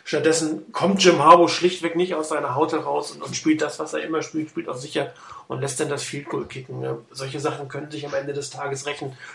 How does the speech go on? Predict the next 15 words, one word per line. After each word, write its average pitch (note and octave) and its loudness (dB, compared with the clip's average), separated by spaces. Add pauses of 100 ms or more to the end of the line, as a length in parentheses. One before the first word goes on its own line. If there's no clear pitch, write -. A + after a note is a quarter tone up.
(120)
wobei C#3+ 2
natürlich D3 0
die - -8
forty-niners C#3+ 0
Defense D3+ -4
heute C3+ -6
ein C3+ -6
ganz C#3 -4
anderes C#3 -4
Spiel C#3+ -6
spielt C#3+ -6
als - -2
letzte C3 -8
Woche, B2+ -12
oder? C3 -10